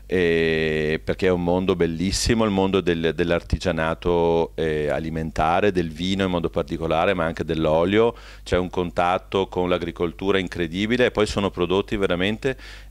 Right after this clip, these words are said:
eccezionali, buonissimi, genuini e il vino poi in modo particolare è un prodotto emotivo, è un prodotto che è fatto in un certo modo.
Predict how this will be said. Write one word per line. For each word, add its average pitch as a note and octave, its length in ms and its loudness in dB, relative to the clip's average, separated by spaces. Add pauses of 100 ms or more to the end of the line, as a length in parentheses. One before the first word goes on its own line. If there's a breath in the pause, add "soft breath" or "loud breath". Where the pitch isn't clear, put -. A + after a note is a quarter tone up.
eccezionali, E2+ 800 0
buonissimi, B2+ 1000 2
genuini G#2 880 2
e E2 1080 2 (260 loud breath)
il E2+ 120 -6
vino A2 220 2
poi G#2 140 4
in G2 60 2
modo F#2+ 180 2
particolare F2+ 680 0
è G#2+ 40 0
un G2 60 -4
prodotto F2 360 -2
emotivo, F2+ 600 0
è - 20 4
un F#2+ 80 0
prodotto F2+ 340 0
che F2 80 -4
è F2 60 -10
fatto - 260 0
in F#2+ 60 2
un F2+ 100 0
certo F2 320 0
modo. F2 280 2